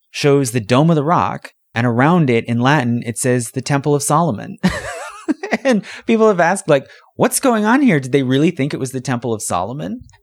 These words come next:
And it seems from what I found when I looked into this a few months ago was historians of the Crusades say, "Well, yeah, they knew it wasn't, like, literally Solomon's temple, but they thought it was, like, the next best thing, and it, it counted." You know, it's like,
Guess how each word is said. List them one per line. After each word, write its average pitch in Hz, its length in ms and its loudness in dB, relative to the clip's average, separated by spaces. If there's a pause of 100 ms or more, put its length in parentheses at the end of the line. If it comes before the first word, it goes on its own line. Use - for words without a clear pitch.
And 151 140 2
it 160 100 -2
seems 214 380 0
from 165 240 0
what 151 160 4
I 160 220 2
found 113 640 0 (240)
when 117 160 -2
I 120 160 2 (100)
looked 117 320 -4
into 165 240 0
this 110 240 0
a 110 60 -6
few 113 160 -2
months 131 260 -2
ago 92 260 0
was 110 500 0 (140)
historians 147 500 0
of 147 40 -2
the 131 80 0
Crusades 139 600 0
say, 131 180 2
"Well, 160 180 2
yeah, 196 140 4
they 180 120 2
knew 226 200 4
it 139 100 0
wasn't, 143 420 2
like, 113 220 -2
literally 113 600 2
Solomon's 98 520 -2
temple, - 420 -4
but 127 140 -6
they 135 140 2
thought 135 280 2
it 131 140 0
was, 117 240 -4
like, 101 240 0
the 120 100 -4
next 107 300 -4
best 107 300 -4
thing, 104 320 0
and 101 100 -4
it, 101 160 -6
it 113 160 -8
counted." 120 600 0 (300)
You 151 100 0
know, 143 120 4
it's 139 200 0
like, 131 340 2